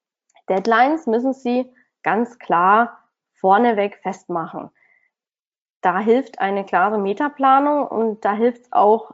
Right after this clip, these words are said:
ehrlich mit sich selbst und mit dem Team zu sprechen.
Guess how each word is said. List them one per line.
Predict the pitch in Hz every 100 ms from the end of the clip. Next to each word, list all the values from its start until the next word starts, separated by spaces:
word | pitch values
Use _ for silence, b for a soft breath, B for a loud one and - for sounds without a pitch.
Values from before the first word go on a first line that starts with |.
| _
ehrlich | 202 220 240 254
mit | 240 240 -
sich | 233 226
selbst | 208 220 233 -
und | 220 208
mit | 214
dem | 214 196
Team | - 285 247 -
zu | 190
sprechen. | - - 151 190 160